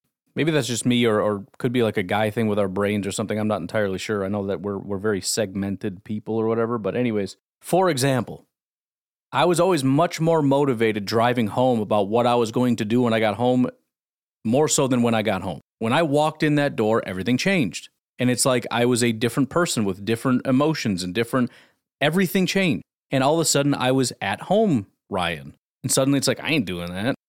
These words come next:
And then in the morning, it was, like, a different thing 'cause it's morning and it's work routine and it's a part of work. And then on the, you know, in your car on the way to work, like, everything's just different. Seasonal changes, like, when, when the season changes over, it changes your mood, it changes everything. I don't want the Packers to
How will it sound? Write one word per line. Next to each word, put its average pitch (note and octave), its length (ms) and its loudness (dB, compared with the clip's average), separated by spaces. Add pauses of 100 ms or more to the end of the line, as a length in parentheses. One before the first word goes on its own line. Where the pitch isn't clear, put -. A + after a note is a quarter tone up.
And C#3 140 2
then C3 100 2
in C#3 100 2
the D3 80 2
morning, E3+ 400 2
it G#2 140 0
was, A2+ 120 0
like, A#2 140 0
a B2 60 -4
different G#2 380 -2
thing F#3+ 180 2
'cause G2 180 -2
it's F#2 140 -6
morning D3 420 2
and A2+ 80 0
it's F#2+ 180 -4
work C#3 340 -2
routine C#3 340 0
and A#2+ 100 2
it's G2+ 120 -2
a G2+ 40 -8
part A#2 180 0
of A2 60 2
work. D#3 220 2
And A2 80 2
then A2+ 160 0 (480)
on C3 180 4
the, C3+ 160 2
you C3 140 0
know, A#2+ 160 0
in C#3+ 180 2
your D3 140 2
car D3 260 2
on C#3 120 0
the C#3 60 0
way C#3+ 120 2
to C#3 80 2
work, C#3 120 0
like, C#3 180 -2
everything's G3+ 440 0
just F3 160 -2 (300)
different. G#2 400 -4 (220)
Seasonal F3 560 2
changes, F#2 420 -2
like, F#2 140 -10
when, A2 220 0
when A#2 140 0
the A2+ 80 0
season F#3 340 0
changes G#2+ 360 -2
over, G2+ 200 0
it F#2+ 80 -4
changes E3+ 480 -2
your D#3+ 100 0
mood, D#3+ 340 2
it F#2+ 100 -4
changes D#3+ 420 -4
everything. D3 360 -2 (640)
I C#3+ 100 2
don't F3 300 0
want E3+ 220 0
the C3 60 0
Packers C3+ 540 0
to A#2 400 0